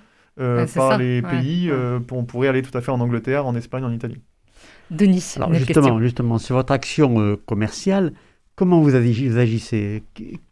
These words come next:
Speaker 3: qui est votre meilleur, euh, euh, correspondant dans une grosse entreprise, par exemple ? Quel est le, quel va être le, le, l'acheteur, finalement, qui va prendre la décision ?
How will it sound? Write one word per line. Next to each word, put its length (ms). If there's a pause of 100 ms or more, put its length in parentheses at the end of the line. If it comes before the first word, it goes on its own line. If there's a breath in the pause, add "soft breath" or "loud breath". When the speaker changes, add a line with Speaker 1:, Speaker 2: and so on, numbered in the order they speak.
(140)
Speaker 3:
qui 240
est 40
votre 500
meilleur, 640
euh, 320 (400 loud breath)
euh, 140
correspondant 600
dans 140
une 120
grosse 220
entreprise, 520
par 180
exemple ? 480
Quel 220
est 60
le, 120
quel 160
va 120
être 120
le, 80
le, 140
l'acheteur, 600
finalement, 360
qui 100
va 80
prendre 200
la 60
décision ? 380